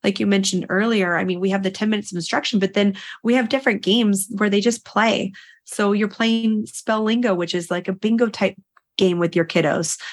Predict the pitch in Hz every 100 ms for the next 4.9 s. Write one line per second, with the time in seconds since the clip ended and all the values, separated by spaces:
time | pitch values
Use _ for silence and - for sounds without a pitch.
0 | - - 202 196 202 196 220 - 190 226
1 | 226 190 233 208 220 208 185 190 208 -
2 | 196 180 175 202 202 180 170 - - -
3 | - - 180 170 - 214 196 175 175 180
4 | - - 185 175 190 190 202 180 135